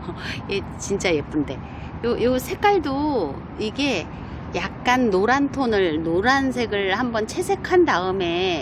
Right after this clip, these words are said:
예, 파란색을 칠했거든요. 색깔이 오묘한 파란색이에요. 이게 진짜 이건 자신 있게 말씀드릴 수 있어요. 오묘한 파랑.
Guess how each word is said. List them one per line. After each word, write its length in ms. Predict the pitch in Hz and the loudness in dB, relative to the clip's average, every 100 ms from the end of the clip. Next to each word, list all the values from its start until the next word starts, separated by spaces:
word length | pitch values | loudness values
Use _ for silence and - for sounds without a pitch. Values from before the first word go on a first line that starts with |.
| 78 | -2
예, 420 | 147 165 160 151 139 - | 0 0 0 -2 -4 -2
파란색을 460 | 285 294 262 208 | 2 2 2 0
칠했거든요. 680 | - - 294 220 185 202 359 370 - - - - - - | -2 -4 -2 -2 0 0 0 -2 -8 -12 -10 -10 -10 -10
색깔이 520 | - 381 - 302 311 - - | -6 -4 2 2 4 2 2
오묘한 880 | 226 247 320 349 370 370 370 349 | 4 6 8 8 8 8 6 4
파란색이에요. 920 | - 277 262 247 233 165 147 147 131 104 | 0 0 -2 0 -4 -2 -4 -2 -4 -6
이게 300 | 156 143 117 - - - | -8 -6 -8 -10 -12 -12
진짜 380 | - 147 151 127 - - - | -4 -2 0 -2 -6 -10 -2
이건 220 | 214 208 | 0 0
자신 340 | - 233 294 | 0 2 6
있게 180 | 311 269 | 6 6
말씀드릴 480 | 208 165 202 190 170 | 2 0 -2 -4 -4
수 320 | - - - | -6 -8 -6
있어요. 120 | 139 | -4
오묘한 840 | 208 262 285 302 262 277 277 269 254 | 0 4 6 6 4 4 2 0 0
파랑. 200 | 226 | -2